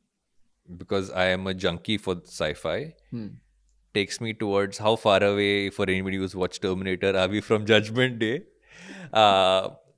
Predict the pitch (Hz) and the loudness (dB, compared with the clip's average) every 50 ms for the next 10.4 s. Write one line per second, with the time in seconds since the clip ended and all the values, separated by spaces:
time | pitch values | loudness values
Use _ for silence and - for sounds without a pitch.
0 | _ _ - - - - 123 117 113 113 113 113 113 110 104 107 107 104 104 98 | _ _ -20 -12 -2 4 6 8 8 8 6 2 -8 -8 -2 2 4 6 4 4
1 | 98 - - - _ _ _ - - - - - - - - - _ - - 156 | 2 -4 -20 -20 _ _ _ -16 -16 -14 -14 -16 -18 -20 -20 -20 _ 2 4 6
2 | 151 147 165 147 131 131 147 190 214 214 247 208 139 131 143 165 160 - 208 185 | 8 8 6 6 6 6 8 8 8 10 8 6 6 6 0 -2 0 0 0 0
3 | 170 147 131 113 104 95 82 65 62 71 131 185 202 - _ _ _ - 131 110 | 2 2 2 2 2 0 -4 -6 -8 -10 -12 -12 -12 -14 _ _ _ -12 -4 0
4 | 117 120 120 117 117 120 127 143 143 143 135 143 139 131 - - 123 123 123 120 | 2 2 2 2 2 4 6 6 6 4 2 0 -2 -2 -2 0 0 0 0 2
5 | 123 123 120 123 117 107 113 107 - 92 - - 82 76 71 76 82 80 80 73 | 2 2 2 2 -2 -2 -2 -2 -2 -4 -4 -4 -6 -6 -8 -10 -12 -12 -14 -14
6 | - _ _ _ _ _ _ _ _ - 110 87 - _ _ _ _ _ _ - | -16 _ _ _ _ _ _ _ _ -16 -14 -14 -16 _ _ _ _ _ _ -6
7 | 117 123 127 131 131 135 135 139 143 143 147 139 131 131 131 131 131 131 127 127 | -4 -2 -2 0 4 4 4 4 4 2 0 0 2 2 2 2 0 2 0 0
8 | 117 120 117 117 117 113 120 123 120 117 113 - - _ - - 117 117 - - | 0 2 2 2 2 0 0 -2 -2 -2 -4 -4 -8 _ -6 -4 -4 -4 0 0
9 | 139 147 147 - 156 143 143 143 - 135 131 139 139 131 - - 127 120 117 117 | 0 0 2 2 2 2 2 2 0 -2 -2 -2 -4 -6 -6 -6 -6 -4 -2 -2
10 | 117 120 127 123 - 131 123 120 | -4 -2 -4 -2 0 0 0 0